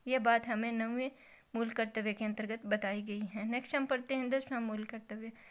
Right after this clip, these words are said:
सभी नागरिकों को अपने व्यक्तिगत और सामूहिक प्रयासों से उत्कर्ष की ओर बढ़ना। यह हमारा कर्तव्य बनता है कि हम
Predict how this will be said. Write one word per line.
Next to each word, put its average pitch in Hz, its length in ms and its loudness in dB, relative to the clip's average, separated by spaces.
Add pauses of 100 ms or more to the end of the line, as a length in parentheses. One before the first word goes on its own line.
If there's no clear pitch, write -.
(200)
सभी 247 340 4
नागरिकों 269 580 4
को 262 160 4
अपने 254 280 2
व्यक्तिगत 269 580 0
और 277 100 4
सामूहिक 262 400 0
प्रयासों 240 440 0
से 233 160 -2
उत्कर्ष 247 440 -6
की 220 160 -6
ओर 202 100 0
बढ़ना। 214 460 -4
यह 233 260 4
हमारा 269 260 4
कर्तव्य 269 460 2
बनता 247 300 2
है 262 100 2
कि 254 200 -4
हम 254 240 -2